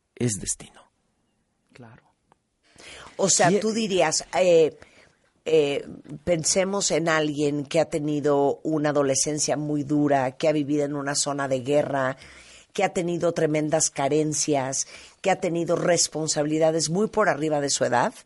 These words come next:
Speaker 3: va a tener un cerebro más maduro o que madure más rápido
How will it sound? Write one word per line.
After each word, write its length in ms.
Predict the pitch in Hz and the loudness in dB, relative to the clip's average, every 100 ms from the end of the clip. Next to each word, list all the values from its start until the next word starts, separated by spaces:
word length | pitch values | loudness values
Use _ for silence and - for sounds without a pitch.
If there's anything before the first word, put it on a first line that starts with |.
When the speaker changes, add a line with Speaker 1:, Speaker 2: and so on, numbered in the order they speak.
| _ _ _ _ _ - - - - - 208 | _ _ _ _ _ -20 -20 -20 -20 -20 -10
Speaker 3:
va 180 | 151 185 | -2 -2
a 80 | 185 | 0
tener 280 | 190 175 | -2 -2
un 120 | 190 170 | -2 -2
cerebro 680 | 175 156 156 139 110 104 _ _ _ _ | 2 2 2 0 -4 -6 _ _ _ _
más 420 | 151 170 170 170 | -6 0 2 0
maduro 600 | 175 151 147 151 151 - - | -2 -4 -2 -2 0 -2 -6
o 120 | 131 | -4
que 100 | 135 | -2
madure 360 | 135 139 165 160 | 0 0 -2 -2
más 180 | 143 | -4
rápido 560 | 139 127 - 139 156 | -4 -6 -4 -2 -4